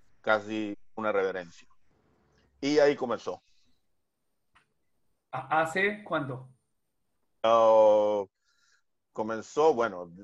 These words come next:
Speaker 1: digamos que tiene un año y medio que ya no entrena, pero de hecho comenzó hace tres años.
Speaker 2: Ah, no hace tanto. Se puso
Speaker 1: Sí,
Speaker 2: muy fuerte.
Speaker 1: bueno, cuatro,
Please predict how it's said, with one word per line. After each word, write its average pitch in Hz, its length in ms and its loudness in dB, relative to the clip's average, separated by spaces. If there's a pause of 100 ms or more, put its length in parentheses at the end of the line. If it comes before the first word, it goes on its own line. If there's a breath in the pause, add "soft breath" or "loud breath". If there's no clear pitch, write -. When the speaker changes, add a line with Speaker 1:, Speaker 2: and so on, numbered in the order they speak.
Speaker 1:
digamos 110 360 -4
que 127 100 -14
tiene 123 240 -4
un 120 140 -2
año 120 200 -2
y 117 60 -6
medio 113 180 0
que 104 140 -6
ya 104 140 2
no 98 80 -4
entrena, 127 360 -2
pero 92 460 0
de 95 260 -4
hecho 131 200 -10
comenzó 123 920 2
hace 113 560 0 (200)
tres 113 240 -2
años. 151 440 -4 (680)
Speaker 2:
Ah, 185 120 -2
no 214 120 -2
hace 226 220 -4
tanto. 151 540 -8 (580)
Se 139 120 -12
puso 180 240 -6
Speaker 1:
Sí, 143 120 2
Speaker 2:
muy 101 80 -8
fuerte. 233 280 2
Speaker 1:
bueno, 120 240 6
cuatro, 156 460 8